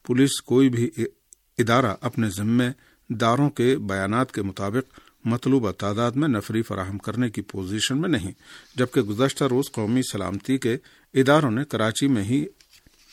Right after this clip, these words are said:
کراچی میں بی ایل اے اور ٹی ٹی پی جیسی شدت پسند تنظیموں کا مضبوط نیٹ ورک موجود ہونے کے باعث پولنگ کے موقع پر دہشت گردی کا خ-، شدید خطرہ ظاہر کرتے ہوئے الیکشن ملتوی کرنے کی سفارش کی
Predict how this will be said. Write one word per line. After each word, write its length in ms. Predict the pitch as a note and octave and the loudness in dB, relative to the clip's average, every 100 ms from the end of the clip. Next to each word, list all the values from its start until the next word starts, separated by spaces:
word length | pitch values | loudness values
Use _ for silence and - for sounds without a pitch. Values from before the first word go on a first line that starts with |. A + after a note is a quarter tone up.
| _ _ _ _ _ _ _ _ _ _ _ - | _ _ _ _ _ _ _ _ _ _ _ -2
کراچی 380 | A#2+ C3 C#3 | 4 4 6
میں 160 | C#3 D#3 | 6 6
بی 240 | B2 A#2+ | 4 4
ایل 160 | B2+ C3+ | 6 6
اے 60 | E3 | 4
اور 200 | A#2+ A2 F#2+ - | 2 0 -4 0
ٹی 180 | C3 | 2
ٹی 200 | C3 C3 | 4 2
پی 280 | B2+ B2 A#2+ | 2 2 0
جیسی 380 | G#2+ G#2+ - B2 | 2 -2 0 0
شدت 480 | - G#2+ G2 A#2 - | 0 -4 -4 -6 -4
پسند 300 | A#2+ B2 A#2 | -4 -2 -2
تنظیموں 500 | G#2 G2 G#2+ A#2+ B2 | -2 -4 -2 0 0
کا 200 | A#2+ B2+ _ - _ _ | -2 -4 _ -20 _ _
مضبوط 500 | A2+ A#2+ A2 B2 C3+ | 0 0 0 0 0
نیٹ 420 | G#2 G2 G2+ - C3 | 0 -2 -4 -2 -2
ورک 220 | A#2+ - _ - | -2 -6 _ -4
موجود 460 | G#2+ G2+ G#2+ C3 | -2 -2 0 -2
ہونے 220 | A2+ C3+ C3 | 2 0 0
کے 120 | G2+ | -4
باعث 360 | F#2 B2+ - - - - - | 0 -2 -2 -12 -20 -20 -2
پولنگ 280 | C3 C#3 C#3 | 4 6 4
کے 120 | G#2+ | 0
موقع 300 | G2 G2+ B2 | -4 -4 -6
پر 180 | B2 C3 | -4 -2
دہشت 440 | G#2 G2+ A2+ F#2+ | -2 -2 -4 -4
گردی 260 | G2+ G#2 B2+ | -6 -2 -2
کا 140 | G#2 | -2
خ-، 220 | - - A#2+ - | -4 -10 -4 -2
شدید 300 | A#2 B2 C3+ | 0 0 0
خطرہ 380 | - A2 G#2 B2 - - - _ - G#2 | -2 -6 -4 -6 -8 -20 -20 _ -8 0
ظاہر 280 | A2+ C3 A#2+ | 2 2 -2
کرتے 280 | G#2+ - | -4 -2
ہوئے 220 | A#2+ C3+ C3+ | 0 2 2
الیکشن 360 | G#2+ - G#2+ | 0 -2 -4
ملتوی 360 | F#2+ - A2 A2+ | -4 -6 -6 -4
کرنے 300 | A2+ A2 A#2+ | -4 -2 -2
کی 100 | C#3+ | -2
سفارش 600 | - C3 G2 F#2 - - | -2 -4 -4 -8 -8 -6
کی 220 | - | 0